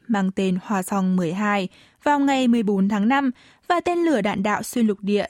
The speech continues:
I C B M vào ngày mùng bốn tháng bảy.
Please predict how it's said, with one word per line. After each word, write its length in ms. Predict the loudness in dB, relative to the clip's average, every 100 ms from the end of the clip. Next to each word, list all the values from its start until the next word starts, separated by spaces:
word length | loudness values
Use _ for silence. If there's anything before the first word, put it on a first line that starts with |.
| -4
I 180 | -4 -2
C 120 | -2
B 200 | -2 0 2
M 80 | 2 2 0 -6 _ _
vào 140 | -2 0
ngày 280 | 0 0
mùng 220 | 0 -2 -4
bốn 180 | -6
tháng 200 | -6 -2
bảy. 320 | 0 0 -2